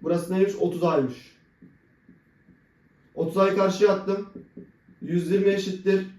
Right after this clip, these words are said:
Yetmişten otuz çıktı. Kırk A. A ne? Üç. Bizden ne istiyordu? Yabancı istiyordu. Üç ile çarptığım zaman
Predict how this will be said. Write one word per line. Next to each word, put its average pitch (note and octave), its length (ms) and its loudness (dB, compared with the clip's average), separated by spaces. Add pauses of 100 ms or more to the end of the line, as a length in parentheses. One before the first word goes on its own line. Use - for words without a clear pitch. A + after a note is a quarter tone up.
(100)
Yetmişten F3+ 560 0
otuz F#3+ 300 0
çıktı. F#3 360 -2
Kırk F#3 240 -4
A. D3+ 180 -4 (1600)
A E3+ 240 2
ne? G3 100 4
Üç. F3 400 -4 (2250)
Bizden G#3 300 6
ne A3 100 6
istiyordu? G#3 640 2 (760)
Yabancı E3+ 460 2
istiyordu. D#3 520 -4
Üç F#3+ 160 -6
ile F#3 100 -4
çarptığım F3+ 340 -2
zaman F3+ 320 -2